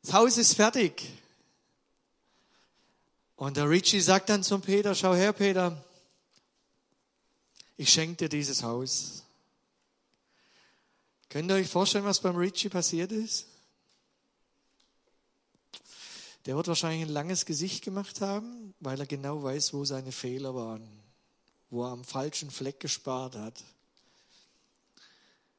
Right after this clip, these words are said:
Zum Beispiel am Fundament, zum Beispiel an der Außenwand,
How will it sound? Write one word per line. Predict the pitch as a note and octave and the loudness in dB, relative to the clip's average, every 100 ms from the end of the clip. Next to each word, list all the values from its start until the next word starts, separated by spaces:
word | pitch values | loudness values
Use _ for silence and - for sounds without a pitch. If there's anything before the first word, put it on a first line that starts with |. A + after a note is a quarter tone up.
| _ _ | _ _
Zum | - A#2 | -10 -6
Beispiel | B2+ - | -6 -4
am | C#3 | -8
Fundament, | C3+ D3 D3+ C#3 C#3 D3 D#3 - - _ _ _ _ _ - - - - - - - _ _ _ _ _ _ _ _ _ _ _ _ _ _ - - - - - | -6 -8 -8 -8 -8 -8 -10 -12 -14 _ _ _ _ _ -20 -8 -4 -2 -4 -10 -18 _ _ _ _ _ _ _ _ _ _ _ _ _ _ -20 -18 -18 -16 -8
zum | - A#2+ | -8 -6
Beispiel | C3 B2+ C3+ B2+ | -6 -6 -6 -8
an | B2+ B2+ A#2+ - _ _ | -12 -14 -18 -20 _ _
der | - - | -16 -6
Außenwand, | C#3 D#3+ D#3+ D#3 D#3 D#3+ - | 0 0 0 -2 -4 -6 -12